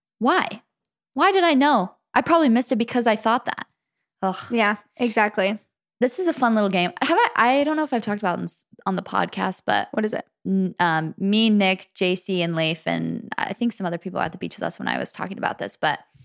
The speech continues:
Speaker 1: how I sometimes will, like, when I'm around men, because I know this, that they get almost the opposite of what we were just saying, like, pretending like I'm really good at things that I know, you know, in the back of my mind, I'm just like, "I'm not." But I've kinda started to do it, s-,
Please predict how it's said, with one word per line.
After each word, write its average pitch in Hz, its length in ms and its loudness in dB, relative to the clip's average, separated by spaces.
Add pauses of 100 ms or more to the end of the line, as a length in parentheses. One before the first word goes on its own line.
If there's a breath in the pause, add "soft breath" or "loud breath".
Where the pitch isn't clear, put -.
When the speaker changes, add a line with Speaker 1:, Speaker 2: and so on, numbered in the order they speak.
(260 loud breath)
Speaker 1:
how 190 320 2
I 180 300 2
sometimes 208 680 0
will, 185 120 0
like, 165 260 -4
when 196 200 -4
I'm 190 160 0
around 170 400 -2
men, 156 240 -4
because 170 220 -6
I 170 100 -2
know 156 340 -4
this, 196 360 -2 (400)
that 180 280 2
they 185 220 -2
get 196 380 0 (260)
almost 311 280 2
the 233 100 0
opposite 220 260 2
of 190 60 -6
what 185 100 2
we 175 80 -2
were 175 60 -2
just 170 200 -6
saying, 170 300 -4
like, 196 180 0
pretending 269 540 0
like 226 180 0
I'm 196 260 0
really 202 480 0
good 180 200 0
at 196 140 -2
things 208 260 0
that 180 120 2
I 170 120 2
know, 165 840 -2
you 269 140 2
know, 269 100 4
in 262 80 4
the 285 60 2
back 262 160 4
of 262 40 -2
my 247 100 4
mind, 175 200 2
I'm 170 80 -4
just - 120 -12
like, - 120 -8
"I'm 151 180 0
not." 143 380 -2
But 170 220 2 (1120 soft breath)
I've 233 160 2
kinda 254 300 0
started 254 320 0
to 208 80 -8
do 208 420 -2
it, 170 120 -2
s-, - 360 -14